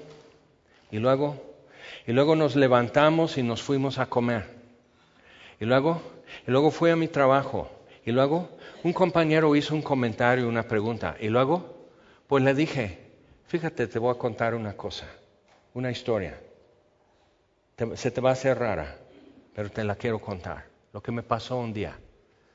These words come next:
Y vas a estar chiviado, y luego te van a p-, poner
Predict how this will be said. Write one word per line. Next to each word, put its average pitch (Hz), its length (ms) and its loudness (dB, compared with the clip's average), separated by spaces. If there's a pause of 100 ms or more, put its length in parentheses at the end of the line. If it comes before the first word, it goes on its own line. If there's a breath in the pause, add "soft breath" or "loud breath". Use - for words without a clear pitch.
(540 loud breath)
Y 120 100 0
vas 120 200 4
a - 40 -6
estar 127 280 0
chiviado, 135 600 0 (920 loud breath)
y 117 80 -2
luego 123 260 4
te 127 100 2
van 123 220 4
a 120 60 2
p-, 113 200 -6
poner 117 560 -2